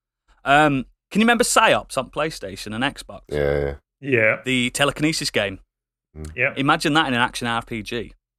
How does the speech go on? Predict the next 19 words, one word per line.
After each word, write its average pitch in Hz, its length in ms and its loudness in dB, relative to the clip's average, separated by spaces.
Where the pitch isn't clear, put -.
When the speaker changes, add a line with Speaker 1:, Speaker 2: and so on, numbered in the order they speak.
Speaker 3:
Okay. 151 480 4
Speaker 1:
Yeah, 123 140 0
yeah, 123 240 2
yeah, 131 360 2
yeah, 120 200 4
yeah. 135 340 4
I'm, 120 220 -6
I'm 135 120 -2
getting 135 240 2
to 139 120 -2
you. - 60 2
Speaker 3:
Right. - 300 0
I'm, 175 220 -10
uh, 156 40 4
I'm 185 80 4
with 165 160 6
you. 165 120 6
Speaker 1:
So, 139 460 4
um, 143 360 2